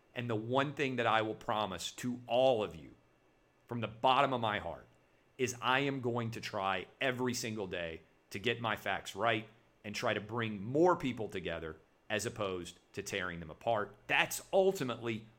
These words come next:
why I'm in the world of sports, even though we just talked about a lot of things that don't involve sports. We need more issues of connectivity in this country,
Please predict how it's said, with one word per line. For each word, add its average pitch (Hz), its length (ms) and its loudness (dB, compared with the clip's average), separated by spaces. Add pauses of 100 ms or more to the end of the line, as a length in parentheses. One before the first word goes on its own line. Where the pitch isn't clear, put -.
(120)
why 127 240 4
I'm 143 180 0
in 139 80 -4
the 135 80 0
world 131 320 2
of 117 60 -6
sports, - 520 -10 (220)
even 143 160 -2
though 135 100 4
we 135 80 4
just 120 200 -4
talked 117 220 0
about 110 200 2
a 107 40 -2
lot 107 240 0
of 117 80 -4
things 113 200 -6
that 101 160 -8
don't 110 200 -2
involve 98 380 -2
sports. - 460 -12 (500)
We 131 140 -2
need 127 220 -2
more 151 500 4
issues 104 560 -2 (340)
of 117 200 0
connectivity 143 840 -6 (120)
in 110 100 -6
this 95 160 -8
country, - 380 -8